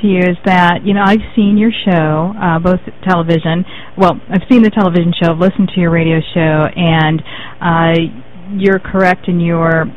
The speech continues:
uh, assessment that you are a, a teacher, you're teaching people,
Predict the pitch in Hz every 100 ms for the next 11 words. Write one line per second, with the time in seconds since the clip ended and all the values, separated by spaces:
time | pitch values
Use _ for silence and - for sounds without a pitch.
0 | - 180 160 160 160 165 208 - 180 160
1 | 165 160 - 180 175 165 160 160 160 -
2 | 170 - 175 - 180 - 160 156 156 -
3 | 190 - 170 156 - - 165 -